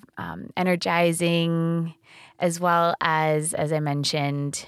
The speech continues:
meditations and gentle stretches. And I will also be sending out a daily email that will include an affirmation for the day, a journaling prompt that connects with the theme of the practice,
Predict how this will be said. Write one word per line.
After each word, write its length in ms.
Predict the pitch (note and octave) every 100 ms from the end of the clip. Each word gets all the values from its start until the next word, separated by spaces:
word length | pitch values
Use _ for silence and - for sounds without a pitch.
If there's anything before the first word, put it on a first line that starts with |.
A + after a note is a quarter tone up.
| -
meditations 920 | D3+ C#3 - C#3 C3 C#3 C3+ C3+ C3 -
and 160 | C#3+
gentle 380 | C3+ C3 C3 F#2+
stretches. 720 | - - - - - - - - _ _ _ _ - - - - - - - _ _ _
And 760 | E3+ D#3+ D3+ D3+ D3+ D3+ D3 - -
I 100 | E3
will 120 | D3+
also 340 | D3+ D3+ F#3+
be 160 | F#3 G3
sending 360 | - D#3+ D#3+ D3+
out 200 | C#3+ C#3+
a 80 | C#3+
daily 640 | - C3+ C3+ D3+ F#3+ G3 -
email 480 | C3+ C3+ C3+ F3 A3+
that 260 | F3 D3
will 180 | - C#3+
include 720 | C#3+ D3+ - - D3 C#3+ C#3+
an 140 | C#3+ C#3+
affirmation 640 | C3+ C3 D#3 G3+ G#3+ A#3
for 140 | G#3+ G#3+
the 100 | G#3
day, 600 | G#3+ G3+ G3+ G3+ G3 G3
a 100 | -
journaling 540 | C#3+ E3 F#3 G3+ G3+
prompt 500 | - - G3 F#3+ -
that 160 | E3 C#3+
connects 380 | - D#3 D3+ -
with 120 | D#3
the 120 | C3
theme 260 | - F#3 G3+
of 120 | F#3+
the 80 | G3
practice, 680 | - F3+ - F#3 F#3 -